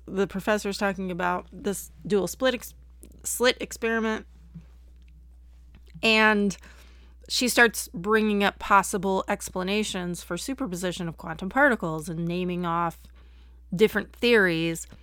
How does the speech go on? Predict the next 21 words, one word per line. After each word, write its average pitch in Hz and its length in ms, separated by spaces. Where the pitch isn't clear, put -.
And 202 220
she 208 120
says, 190 680
basically, 180 840
"But 220 140
today 339 280
we're 311 100
gonna 226 180
talk 214 220
about 196 200
the 185 80
von 196 280
Neumann-Wigner 190 1400
exp-, - 200
uh, 160 380
interpretation." 175 1000
<laughs> - 40
And 254 680
Katie 240 300
is 196 140
like, 175 240